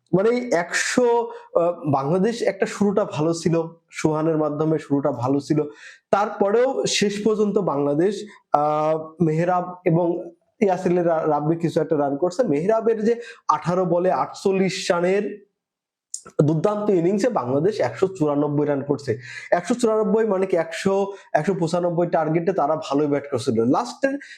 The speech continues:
আহ, আমি শেষের ওভারটাকে ধরি, শেষ ওভারে বাংলাদেশে, ভারতের প্রয়োজন ছিল ষোলো রান। প্রথম বলে এক রান দিল, তারপরে এক রান,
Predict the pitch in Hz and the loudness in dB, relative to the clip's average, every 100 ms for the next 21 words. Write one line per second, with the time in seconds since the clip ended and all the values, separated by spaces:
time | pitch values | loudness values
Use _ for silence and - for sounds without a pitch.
0 | - 165 160 170 220 247 - - 226 254 | -2 0 2 2 0 0 0 0 0 0
1 | 269 226 233 233 214 175 160 240 - 165 | 2 2 0 0 0 0 0 0 0 0
2 | 165 165 175 214 156 131 143 147 170 226 | 2 0 2 0 0 0 0 0 0 0
3 | 220 - - - - 160 165 185 175 160 | -2 -8 -20 -6 -2 0 0 0 2 2
4 | 180 175 240 - 147 143 135 113 - - | 2 2 0 0 0 2 0 -2 -4 -2
5 | 151 180 185 185 - _ - - 151 160 | 0 0 -2 -4 -12 _ -6 0 0 2
6 | 190 147 - 156 156 175 220 143 156 165 | 2 0 0 0 2 2 2 0 0 0
7 | 180 170 - - - 190 185 170 120 - | 0 0 -2 -12 -4 -2 0 -2 -2 -4